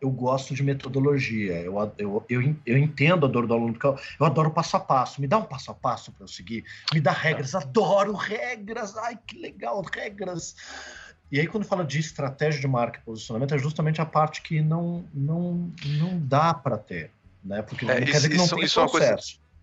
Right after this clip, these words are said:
Speaker 1: mas não
Speaker 2: É,
Speaker 1: tem
Speaker 2: Sebastião, isso é uma coisa
Speaker 1: fórmula
Speaker 2: interessante,
Speaker 1: mágica.
Speaker 2: porque quando a gente vai dar, dar aula, cara, assim, essa, ele já falou isso tantas vezes, mas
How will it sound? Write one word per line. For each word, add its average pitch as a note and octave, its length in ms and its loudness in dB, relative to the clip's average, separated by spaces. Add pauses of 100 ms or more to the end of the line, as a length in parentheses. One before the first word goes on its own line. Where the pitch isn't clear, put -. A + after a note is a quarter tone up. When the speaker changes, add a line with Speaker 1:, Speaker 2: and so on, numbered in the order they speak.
(260)
Speaker 1:
mas G2+ 200 -8
não B2 120 0
Speaker 2:
É, G#2+ 160 6
Speaker 1:
tem B2+ 100 2
Speaker 2:
Sebastião, A#2+ 440 2
isso - 120 -2
é C#3+ 60 6
uma C#3+ 40 4
coisa D3+ 180 6
Speaker 1:
fórmula D#3 140 4
Speaker 2:
interessante, C3+ 280 4
Speaker 1:
mágica. - 340 -2
Speaker 2:
porque B2 200 -12 (120)
quando C#3 180 -2
a D3+ 40 2
gente D3 260 -4
vai A#2+ 440 2
dar, - 260 -8 (160)
dar - 120 0
aula, G#2+ 440 -2
cara, G2 220 -10
assim, - 200 -16
essa, - 240 -8
ele F#3+ 240 -4
já D3+ 140 -4
falou A#2+ 260 -6
isso - 180 -10
tantas A#2+ 300 -6
vezes, G#2+ 280 -8
mas A2+ 260 -8